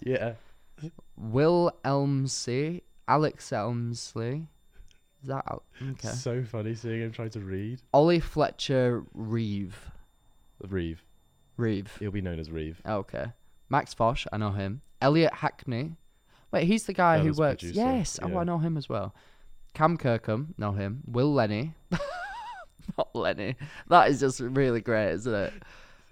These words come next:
Speaker 2: Lenny. I think of Of Mice and Men when I think of Lenny. Right. Harry Lewis. That's quite a, that's two first names.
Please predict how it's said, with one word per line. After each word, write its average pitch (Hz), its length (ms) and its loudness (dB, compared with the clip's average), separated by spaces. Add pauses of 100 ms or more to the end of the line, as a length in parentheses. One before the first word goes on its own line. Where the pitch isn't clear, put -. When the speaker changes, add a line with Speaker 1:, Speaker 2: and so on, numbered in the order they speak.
(120)
Speaker 2:
Lenny. 117 540 -2 (280)
I 139 100 4
think 156 180 2
of 135 100 4
Of 123 160 6
Mice 117 280 2
and 110 100 0
Men 113 280 0
when 98 100 -4
I 104 60 -4
think 113 240 -10
of 107 120 -8
Lenny. 95 340 -4 (320)
Right. 104 220 2 (260)
Harry 170 340 4
Lewis. 135 580 0 (520)
That's - 180 -8
quite - 220 -2
a, 90 120 0 (140)
that's - 180 -4
two 104 180 -4
first 127 320 -2
names. - 400 -10